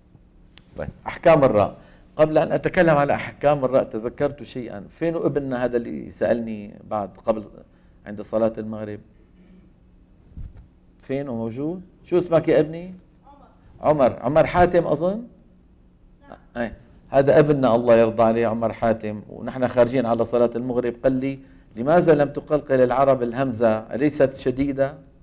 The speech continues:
أليست ثقيلة مثل قطب جد؟" قلنا بالأمس إن العرب قلقلوا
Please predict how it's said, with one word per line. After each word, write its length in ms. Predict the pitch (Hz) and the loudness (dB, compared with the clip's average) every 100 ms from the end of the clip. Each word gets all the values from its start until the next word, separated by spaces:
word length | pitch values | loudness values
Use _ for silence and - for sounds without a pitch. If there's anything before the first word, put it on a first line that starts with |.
| _ _ _ _ _ 98 | _ _ _ _ _ -2
أليست 320 | 127 127 127 | 0 2 -2
ثقيلة 540 | - 117 139 139 131 | -2 -4 0 2 4
مثل 260 | 123 117 120 | 4 0 -2
قطب 320 | - 120 117 | -2 -4 -4
جد؟" 300 | 110 131 135 - - _ _ | 4 4 2 -8 -20 _ _
قلنا 280 | 170 165 139 | 4 6 6
بالأمس 720 | 127 120 110 135 143 - - - _ 110 | 6 2 0 -2 -4 -16 -20 -20 _ -10
إن 380 | 120 117 117 135 - _ - | -8 -6 -8 -10 -20 _ -12
العرب 540 | 104 101 135 135 143 - - _ _ _ - | -8 0 4 6 4 -2 -20 _ _ _ 2
قلقلوا 480 | 147 143 135 120 | 2 4 0 0